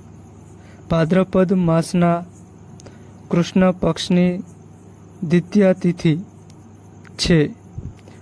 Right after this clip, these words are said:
આ દિવસે ત્રિગહી યોગની સાથે શુક્રમા યોગ અને પૂર્વ ભાદ્રપદ નક્ષત્રનો શુભ સંયોગ બની રહ્યો છે. પરિણામે આજના દિવસનું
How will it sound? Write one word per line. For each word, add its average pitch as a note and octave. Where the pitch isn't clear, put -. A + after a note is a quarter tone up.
આ F3+
દિવસે F#3
ત્રિગહી F3+
યોગની F3+
સાથે E3
શુક્રમા F#3
યોગ E3+
અને E3+
પૂર્વ F#3
ભાદ્રપદ F3+
નક્ષત્રનો F3+
શુભ F3+
સંયોગ E3+
બની D#3+
રહ્યો D#3+
છે. D#3
પરિણામે F#3
આજના E3+
દિવસનું E3